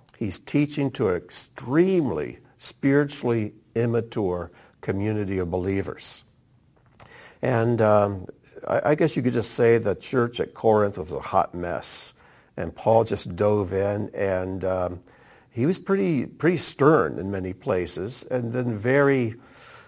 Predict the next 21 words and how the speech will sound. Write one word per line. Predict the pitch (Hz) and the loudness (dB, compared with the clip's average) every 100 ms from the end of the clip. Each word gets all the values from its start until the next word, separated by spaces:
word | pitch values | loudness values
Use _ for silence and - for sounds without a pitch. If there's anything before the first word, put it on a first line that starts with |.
| _ - | _ -12
gentle | 98 123 147 147 143 135 | 2 4 4 4 4 4
in | 113 | 2
others. | 117 123 60 - - - _ - | 0 0 -6 -8 -12 -12 _ -6
He | 120 113 110 98 - | -2 0 0 -4 -4
had | 117 113 | 2 2
a | 92 | 2
heart | - 117 143 - | 2 4 4 4
for | - 131 | 2 4
this | 117 117 107 - - _ - _ - | 4 2 2 -4 -8 _ -20 _ -6
assembly, | 110 - 131 123 135 147 | -2 2 2 2 2 0
this | 101 | -2
community. | - 98 107 113 110 117 | -4 -4 -4 -4 -2 -2
He | |
wanted | 92 98 101 | -2 -2 -4
them | 98 | -6
to | 95 | -6
grow | 78 87 95 | -4 -2 -2
up | - | -2
to | 98 87 | -8 -8
spiritual | - - 98 92 92 | -10 -6 -4 -4 -6
maturity. | 87 82 - 127 110 92 69 | -8 -10 -2 0 2 0 -4